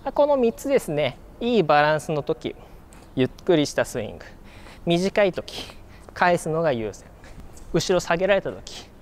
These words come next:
返すのが優先。この三つに注意しながらラリーをしてみましょう。これまだ間に合う。これも普通ですね。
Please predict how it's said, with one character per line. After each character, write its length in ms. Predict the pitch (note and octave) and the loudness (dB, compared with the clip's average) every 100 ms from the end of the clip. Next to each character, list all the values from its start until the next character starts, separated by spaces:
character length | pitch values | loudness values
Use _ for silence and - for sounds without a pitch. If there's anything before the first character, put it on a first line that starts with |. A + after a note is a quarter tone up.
| - - - | -20 -20 -12
返 240 | - G3+ F#3+ | 0 0 2
す 100 | E3 | -2
の 80 | |
が 100 | A#2+ | -4
優 200 | A2+ G#2+ | -4 -6
先。 160 | - B2+ | -8 -6
こ 160 | C#4+ C#4+ | 0 2
の 100 | C#4+ | 2
三 160 | C#4+ | -2
つ 240 | - - C#4+ | -6 -2 2
に 160 | G3+ | 2
注 260 | - G3+ F#3 | 0 0 0
意 60 | |
し 140 | D#3 D#3+ | 0 -2
な 120 | D#3 | 0
が 120 | D3 | 2
ら 140 | E3+ D3+ | 2 2
ラ 120 | C3 | 2
リ 140 | B2 | 0
ー 80 | A#2+ | -4
を 20 | |
し 100 | G#2+ | -8
て 100 | - | -12
み 100 | G#2 | -12
ま 100 | G#2+ | -12
し 120 | G2+ - | -14 -14
ょ 100 | - - - - - - - - | -16 -20 -20 -20 -20 -20 -20 -18
う。 40 | - - - - - - - - - - - - - - - - - - - | -16 -16 -18 -20 -20 -20 -20 -16 -16 -16 -18 -20 -18 -18 -18 -18 -16 -18 -8
こ 60 | |
れ 60 | A#3 | -4
ま 140 | F#3 | -2
だ 100 | C3 | -2
間 140 | G#2+ G#2 | -2 -4
に 120 | G#2 | -2
合 20 | - - - - - - - - - - - - - - - - - - - - - - - | -4 -4 -10 -12 -14 -16 -18 -16 -16 -16 -16 -18 -20 -14 -14 -14 -18 -20 -20 -20 -20 -16 -12
う。 20 | - - - - - - - - - | -12 -14 -16 -18 -20 -20 -20 -20 -6
こ 80 | G#3+ | -2
れ 40 | |
も 120 | G3 F#3 | 0 0
普 80 | |
通 180 | - B2+ | -2 -4
で 80 | A2 | -4
す 140 | - | -6
ね。 180 | G3+ A3 | -6 -4